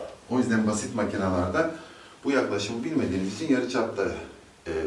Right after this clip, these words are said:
tur sayılan çarpımlarını eşitleyin gibi bir öneriyle karşı karşıya kalırsınız. Mantığı bu ama. Burası omega, burası da üç omega çarpın, burası A.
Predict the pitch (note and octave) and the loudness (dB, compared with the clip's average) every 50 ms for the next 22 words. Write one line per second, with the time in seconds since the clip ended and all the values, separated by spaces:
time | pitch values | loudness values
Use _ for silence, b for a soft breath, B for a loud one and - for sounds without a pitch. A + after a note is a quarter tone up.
0 | D2+ - - C3+ C3 - - A2 G2 F#2+ F#2 F2+ F2+ G2+ F#2+ F#2+ F#2 G2 A2 C3 | -4 -4 -2 -2 -2 2 4 4 4 4 4 2 2 2 2 2 2 0 2 2
1 | - - F#2 - - B2+ - - - - B2 A#2 G#2 F#2+ F#2 F#2 F#2 F2+ F2 F2 | 2 2 2 0 0 0 0 -2 -4 -4 -2 0 2 2 2 0 -2 -4 -2 0
2 | F2+ E2 E2 E2+ - - - - D#2+ - - - - - - - - - F2+ E2 | 0 2 2 0 -2 -4 -4 -4 -4 -4 -4 -2 -2 0 0 -2 -2 -2 0 0
3 | E2+ E2+ - - E2+ E2+ E2+ F2 F2+ G2+ - - - D3 - C3+ B2+ A2+ - - | 0 0 0 -4 -4 -4 -4 -4 -4 -4 -4 -4 -4 -4 -2 0 0 2 2 0
4 | - - G2+ - G#2 A2+ - - - - - - - - - - - - - - | 0 0 -2 -2 -2 -2 -4 -6 -4 -4 -4 -4 -4 -6 -10 -16 -18 -18 -20 -20
5 | - - B B B B B B B B B B B B - C3 C3 A#2 - A2 | -20 -20 B B B B B B B B B B B B 4 4 4 6 4 2
6 | G#2 G#2 F#2+ F#2 G2 A#2 B2+ B2+ C3 B2+ A#2 A2 - - - - - - - A2 | 0 0 0 0 0 2 2 2 4 4 2 2 0 -4 -6 -6 -6 -6 -6 -6
7 | G#2+ - A#2+ A2+ A2 A2+ A2+ A2+ B2 C#3 A#2+ - A#2 - - - - - B2 A#2+ | -6 -4 -2 0 0 2 2 2 2 2 0 0 -2 -6 -8 -12 -8 -2 0 2
8 | A#2+ A#2+ A#2+ - A#2+ B2 B2 A#2+ - - - - - A#2+ A#2 - - F#2+ F#2 - | 2 2 0 0 -2 -4 -4 -6 -8 -12 -16 -12 -6 -2 -2 0 0 -2 -4 -4
9 | - G#2+ - - - | -4 -2 -2 -4 -4